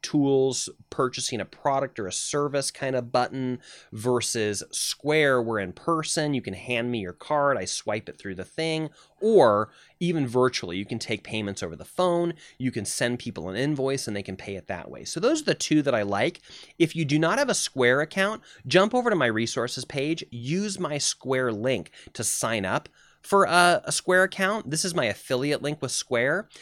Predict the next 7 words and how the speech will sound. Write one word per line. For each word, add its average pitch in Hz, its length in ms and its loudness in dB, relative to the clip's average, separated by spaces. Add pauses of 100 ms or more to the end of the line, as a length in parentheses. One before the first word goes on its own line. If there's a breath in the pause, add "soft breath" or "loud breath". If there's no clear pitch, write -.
(240 loud breath)
Uh, 120 160 4 (160)
it 143 160 -2
does 120 180 -4
not 131 380 -2
cost 180 400 -4
you 147 100 -2
more 135 560 4